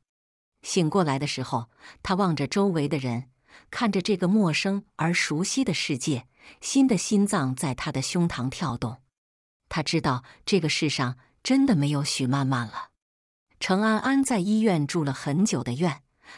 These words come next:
看着冬天一点点过去，外面的树木都抽了绿芽，暖暖的阳光照在身上，她一时有些不适应，却又突然泪如雨下，因为她突然想起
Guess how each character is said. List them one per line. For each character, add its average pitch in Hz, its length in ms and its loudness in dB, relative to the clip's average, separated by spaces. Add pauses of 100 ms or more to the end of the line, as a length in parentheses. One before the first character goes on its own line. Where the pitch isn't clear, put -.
看 196 220 0
着 165 100 0
冬 202 220 2
天 196 340 0
一 247 160 2
点 - 260 -2
点 139 220 -2
过 143 180 -2
去， - 300 -6 (480)
外 269 180 2
面 226 200 6
的 180 80 2
树 196 240 0
木 151 280 2
都 170 220 2
抽 190 240 -2
了 170 100 0
绿 165 200 0
芽， 127 360 -4 (420)
暖 190 280 4
暖 185 180 2
的 143 100 -2
阳 147 240 0
光 214 260 2
照 202 200 -2
在 127 160 -4
身 147 260 0
上， 131 260 -6 (360)
她 175 140 -2
一 165 160 0
时 151 260 0
有 151 200 -2
些 156 200 -2
不 139 160 -6
适 147 240 -2
应， 131 220 -4 (760)
却 - 160 2
又 254 160 6
突 285 220 0
然 214 220 2
泪 269 160 2
如 185 180 2
雨 165 160 0
下， - 360 -6 (480)
因 202 120 6
为 180 140 4
她 175 160 -4
突 208 180 0
然 156 180 2
想 143 300 -2
起 123 320 -6